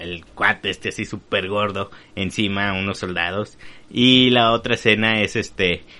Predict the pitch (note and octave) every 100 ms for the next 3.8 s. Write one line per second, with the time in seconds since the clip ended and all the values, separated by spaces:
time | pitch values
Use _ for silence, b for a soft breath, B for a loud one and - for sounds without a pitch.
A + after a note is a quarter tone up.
0 | B - E3 E3 - A2+ A#2 A#2 G#2 -
1 | G#2+ F#2 G#2 A2 C#3 C#3+ - C#3 A2+ -
2 | A#2 A#2 A2 F#2 - - E2+ F#2+ G2 F2+
3 | E2 G2 - G#2 G2 G2+ A2+